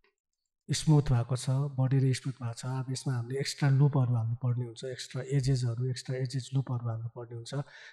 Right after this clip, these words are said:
त्यसको लागि हामीसँग दुईटा तरिका छ। एउटा एज लुप टुल युज गर्ने र अर्को बेबल युज गर्ने। अ, अहिले हामी बेबल युज गरेर गरौँ। यसलाई लिइदिउँ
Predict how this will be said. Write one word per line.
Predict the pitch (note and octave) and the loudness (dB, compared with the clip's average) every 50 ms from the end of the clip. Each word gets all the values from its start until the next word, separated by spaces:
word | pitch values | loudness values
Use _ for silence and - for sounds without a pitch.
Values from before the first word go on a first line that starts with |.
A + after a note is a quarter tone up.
| - - | -4 0
त्यसको | E3+ D3 - E3 | 2 2 4 6
लागि | D#3 D#3 D#3+ D#3 | 6 8 8 8
हामीसँग | C3 B2 B2 B2 - D3 C#3 B2 | 6 6 4 2 2 2 2 2
दुईटा | B2 C#3+ C#3 - C#3 | 4 2 4 4 2
तरिका | - C3+ B2+ B2 B2 - A#2 B2 | 0 -2 -6 -8 -8 -8 -10 -10
छ। | - - B2+ C3 C#3+ D3+ - D#3 | -10 -8 -8 -8 -8 -8 -6 -4
एउटा | C#3 C3 - C#3+ | -2 -2 -2 0
एज | D3 D3 D3+ C#3 C3 C#3 | 0 2 2 2 2 4
लुप | C#3+ C#3+ C#3 - - | 2 2 2 0 -2
टुल | C#3+ C#3 C3+ | -2 0 2
युज | C3+ C3+ B2+ B2+ | 2 0 0 0
गर्ने | C3 B2+ B2 C#3+ C#3+ | 0 2 2 2 2
र | C3+ | 2
अर्को | C3 C3 A#2+ - C3 | 2 0 -2 -4 -2
बेबल | A#2+ B2+ C3 A#2+ B2+ B2 B2 | 0 0 0 0 -2 -6 -8
युज | B2 A#2+ - B2 | -8 -12 -12 -12
गर्ने। | A#2+ A2+ A#2 B2 C3+ D3 - _ - - - - - - - _ _ _ _ _ _ _ _ _ _ _ - | -14 -14 -14 -12 -12 -12 -14 _ -20 -20 -20 -20 -20 -20 -20 _ _ _ _ _ _ _ _ _ _ _ -4
अ, | B2+ B2 A#2+ A#2+ A#2+ B2 B2 - - - - - - - _ _ - - | -2 0 0 2 0 0 -2 -6 -8 -8 -8 -8 -10 -12 _ _ -2 0
अहिले | C#3 C3+ C3 B2 | 2 4 4 4
हामी | A#2+ B2 | 4 4
बेबल | B2 C#3 C3 C3 B2+ C3 | 4 4 6 4 4 2
युज | B2+ B2 C3 | 2 0 0
गरेर | C3 B2 A#2+ B2 A#2+ - | -2 0 0 0 -2 -2
गरौँ। | - A#2+ A#2 A#2+ C3 D3 D#3 D3 - - - _ _ _ _ _ _ _ _ _ _ _ _ _ _ _ _ _ _ _ _ _ _ _ - - - _ _ _ _ _ _ _ _ _ _ _ - - _ _ - - - _ _ _ _ _ _ _ _ _ _ _ _ _ - - _ - - - _ _ _ _ _ - D#3 | -4 -6 -8 -8 -8 -8 -4 -2 -2 -2 -4 _ _ _ _ _ _ _ _ _ _ _ _ _ _ _ _ _ _ _ _ _ _ _ -20 -20 -20 _ _ _ _ _ _ _ _ _ _ _ -20 -20 _ _ -20 -20 -20 _ _ _ _ _ _ _ _ _ _ _ _ _ -20 -20 _ -18 -18 -18 _ _ _ _ _ 0 0
यसलाई | C#3 C3 C3 C3+ C3 | 2 2 4 4 4
लिइदिउँ | B2+ B2 B2+ B2 B2 C3 C3+ D#3 F3 F#3 | 4 4 2 2 2 2 2 2 0 -2